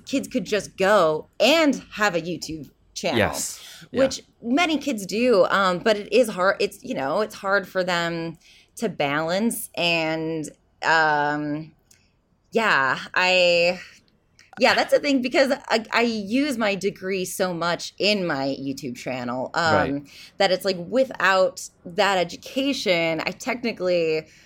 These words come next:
Speaker 1: you know, sure, maybe I could have a YouTube channel, but it, you know, would have just been sketches instead of,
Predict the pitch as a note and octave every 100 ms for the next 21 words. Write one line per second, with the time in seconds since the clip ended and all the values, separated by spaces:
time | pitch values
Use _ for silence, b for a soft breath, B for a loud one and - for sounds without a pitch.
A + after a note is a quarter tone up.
0 | b b _ - G#3+ D#3 A#2 C#3 E3 _
1 | _ - D4 D4+ C4+ B3 A3+ G3 F3+ F#3+
2 | G#3 F3 D3 D#3+ D3 D#3 D3+ D3 D#3 -
3 | - F#3+ D#3 B2+ D3 F#3+ F3 E3 - D#3
4 | D3+ D3 - - F#3+ F#3 D3 D3+ D3 -
5 | D3+ C#3 C#3+ C#3 C3 G#2+ F#2